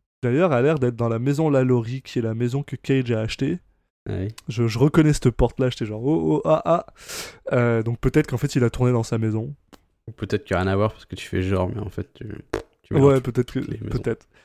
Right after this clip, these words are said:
Speaker 1: Et en gros, il va voir, il dit, euh, il va sonner à une porte, il fait, « Oh, j'ai besoin de voir Acid Yellow. Est-ce qu'il est là ? » Et là, on a le droit de voir Acid Yellow. Qui, c'est drôle parce qu'ils arrêtent pas de dire que c'est un,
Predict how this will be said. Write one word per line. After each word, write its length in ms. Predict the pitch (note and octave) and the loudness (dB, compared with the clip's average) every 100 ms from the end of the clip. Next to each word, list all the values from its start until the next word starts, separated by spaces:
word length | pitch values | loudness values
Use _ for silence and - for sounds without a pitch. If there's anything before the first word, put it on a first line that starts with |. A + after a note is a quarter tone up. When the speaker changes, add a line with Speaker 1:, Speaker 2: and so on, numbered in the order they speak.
| _ - | _ 0
Speaker 1:
Et 120 | C#3 | 4
en 120 | B2+ | 4
gros, 140 | B2+ F#3+ | 4 4
il 80 | B2+ | 6
va 100 | B2 | 4
voir, 360 | B2+ D#3+ F3 | 6 4 4
il 120 | D3 | -2
dit, 240 | A#2+ C#3+ D3 | -4 0 2
euh, 140 | B2 | 2
il 120 | B2+ | 2
va 140 | A#2 A#2+ | 0 -2
sonner 220 | - E3 | 0 0
à 40 | |
une 80 | C#3+ | 0
porte, 280 | - E3 - | 0 0 0
il 40 | |
fait, « 100 | - C#3+ | 2 2
Oh, 80 | |
j'ai 140 | C3 B2 | 4 2
besoin 260 | B2 D3+ | 2 0
de 60 | C#3 | 2
voir 220 | A#2 C#3 | 2 4
Acid 340 | C3+ - D#3 B2 | 4 0 -4 2
Yellow. 320 | C3 C3+ D#3+ - - - | 2 4 2 -2 -14 -10
Est-ce 140 | - | -8
qu'il 180 | - D3 | 0 2
est 80 | A#2+ | 2
là ? » 220 | C#3 E3 _ _ _ | 0 -6 _ _ _
Et 100 | - B2+ | 0 4
là, 140 | D3 | 4
on 100 | C#3 | 2
a 80 | A#2 | 0
le 60 | |
droit 180 | A#2 C3 | 2 2
de 80 | A#2+ | 2
voir 580 | G#2+ B2 B2 A#2+ - _ _ _ _ _ | 0 0 0 -2 -8 _ _ _ _ _
Acid 380 | C#3 B2 - C3+ | -2 0 -4 -2
Yellow. 320 | C3 A#2+ D#3 - _ _ _ _ _ _ - | 0 2 0 -8 _ _ _ _ _ _ 0
Qui, 260 | C4 A#3+ - | 2 2 2
c'est 140 | - | 2
drôle 200 | F3 C4 | 4 4
parce 180 | E3+ C#3 | 4 2
qu'ils 140 | C#3 C3+ | 2 2
arrêtent 180 | C#3 | 2
pas 100 | - | 2
de 60 | E3 | 0
dire 180 | D3+ G3 | 2 -2
que 60 | |
c'est 160 | - C#3 | 0 0
un, 260 | A#2 A2+ | 2 -2